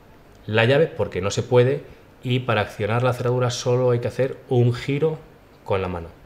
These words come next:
Es muy práctico, muy funcional,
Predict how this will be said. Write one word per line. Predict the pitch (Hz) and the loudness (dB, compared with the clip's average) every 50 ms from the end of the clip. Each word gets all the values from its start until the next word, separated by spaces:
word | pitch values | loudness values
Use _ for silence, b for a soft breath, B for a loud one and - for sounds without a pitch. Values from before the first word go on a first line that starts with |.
| - - - - - - - B B B B B B B B - - 113 | -20 -20 -20 -20 -20 -20 -20 B B B B B B B B -18 -6 -2
Es | 107 107 - - - - - - - - | -2 -2 -2 -4 -10 -14 -20 -20 -10 -4
muy | 110 107 113 123 139 156 151 | -2 0 2 4 4 2 2
práctico, | 147 - 147 143 - - 156 143 - 156 160 156 - - - - 104 | 2 0 0 0 0 -4 -8 -2 2 2 2 2 0 -6 -12 -10 -6
muy | 101 107 107 113 113 110 | -2 0 2 2 2 2
funcional, | - - 117 107 98 104 107 110 113 120 | 2 0 -2 -2 0 0 0 0 0 -2